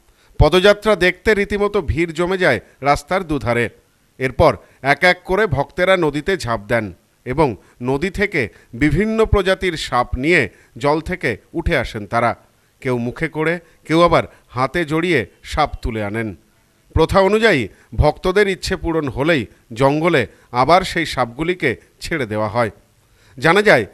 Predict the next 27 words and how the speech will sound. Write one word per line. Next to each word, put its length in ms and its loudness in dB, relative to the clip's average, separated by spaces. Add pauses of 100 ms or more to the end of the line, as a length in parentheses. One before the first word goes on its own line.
(140)
বিগত 340 4
প্রায় 260 6 (100)
তিনশো 380 -4
বছর 380 -2
ধরে 280 0 (320)
নাগপঞ্চমী 800 0
উপলক্ষে 560 -2
বিহারের 420 -2 (300)
সমস্তিপুর 760 -4
জেলায় 360 2 (240)
এই 140 0
সাপের 400 0
মেলা 240 0
অনুষ্ঠিত 460 -6
হয়ে 320 -4
আসছে। 280 -10 (640)
এই 120 0
মেলা 260 0
দেখতে 320 -2 (380)
দেশের 320 0 (100)
অন্যান্য 420 0
রাজ্য 320 0
থেকেও 340 -4 (320)
লোকজনেরা 580 0 (220)
এখানে 320 -6
আসেন। 320 -6 (840)
সাপ, 300 0